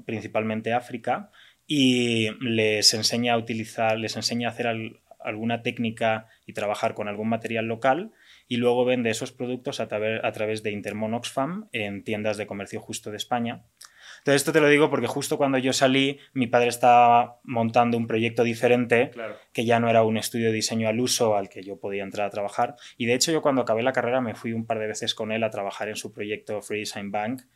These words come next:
Speaker 1: Fui a, fui a, eh, la India, a Sri Lanka,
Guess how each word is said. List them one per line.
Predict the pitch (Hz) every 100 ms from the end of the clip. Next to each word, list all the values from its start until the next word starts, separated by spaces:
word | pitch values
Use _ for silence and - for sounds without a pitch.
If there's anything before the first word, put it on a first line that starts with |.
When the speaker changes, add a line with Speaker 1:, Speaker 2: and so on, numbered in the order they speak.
| _ _ _
Speaker 1:
Fui | - 123 117
a, | 113 110 107 104 101 95 90 - _ _ _ _ _ _ _
fui | - 123 120 120 123 117
a, | 117 110 107 104 104 98 98 92 _ _
eh, | 131 113 104 98
la | 98
India, | 104 135 147 143
a |
Sri | 107 117 113
Lanka, | 110 131 147 160 202